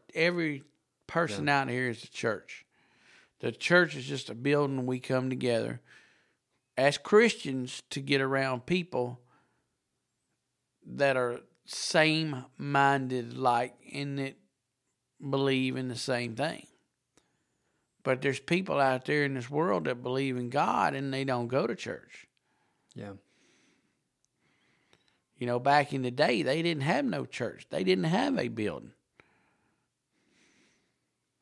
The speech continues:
Speaker 2: So the question is, how do we reach those folks?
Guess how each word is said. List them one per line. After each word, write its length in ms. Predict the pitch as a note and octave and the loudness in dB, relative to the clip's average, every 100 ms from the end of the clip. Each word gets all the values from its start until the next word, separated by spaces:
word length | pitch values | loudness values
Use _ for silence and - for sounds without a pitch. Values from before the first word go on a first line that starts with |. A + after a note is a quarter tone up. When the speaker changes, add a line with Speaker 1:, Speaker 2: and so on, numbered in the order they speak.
| _ - - - | _ -20 -20 -6
Speaker 2:
So 160 | - D3 | 4 6
the 80 | C3+ | 8
question 360 | D3 F3 - | 8 8 8
is, 120 | C#3+ | 6
how 160 | A#2 B2 | 6 6
do 80 | C3+ | 8
we 120 | A#2+ | 6
reach 280 | G#2+ A2 - | 4 2 0
those 200 | G#2 F#2+ | -2 -2
folks? 440 | - F#2+ - - | -4 -6 -6 -14